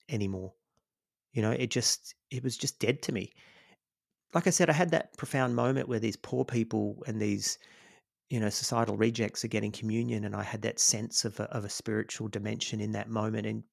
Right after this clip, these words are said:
you know, some people could look at that and say, "Yeah, that, that's legitimate." I don't know.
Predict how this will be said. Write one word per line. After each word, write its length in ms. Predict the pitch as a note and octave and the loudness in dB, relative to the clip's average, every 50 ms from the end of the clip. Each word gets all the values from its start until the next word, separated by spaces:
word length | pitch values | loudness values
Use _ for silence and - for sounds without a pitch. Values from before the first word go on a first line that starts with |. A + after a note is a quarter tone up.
| _ _ | _ _
you 80 | - B2 | -6 -4
know, 100 | G#2 A2 | -2 0
some 220 | - - C#3 C3 | 0 2 2 2
people 220 | - C3 A#2 - - | 0 0 0 -2 -4
could 160 | - - - | -8 -6 -6
look 140 | A2+ - - | -6 -6 -4
at 80 | A#2+ | -4
that 140 | A2+ A2 F#2+ | -4 -4 -4
and 120 | - A2 - | -4 -4 -6
say, 160 | - G#2+ G#2 | -4 -4 -4
"Yeah, 200 | A#2 C#3+ D3 B2+ | -4 -4 -4 -4
that, 160 | A#2+ A#2 - _ - | -6 -8 -8 _ -6
that's 240 | A#2 A2+ - - | -6 -6 -4 -6
legitimate." 540 | A2+ G#2+ G2+ - A2+ A#2 A#2+ A#2+ A#2+ - - - - - - - - _ - - | -6 -6 -4 -2 0 0 2 0 0 -2 -4 -12 -20 -20 -20 -20 -20 _ 2 4
I 80 | C#3+ C3+ | 6 6
don't 100 | C3 B2+ | 8 6
know. 180 | A#2+ G#2+ - | 6 4 4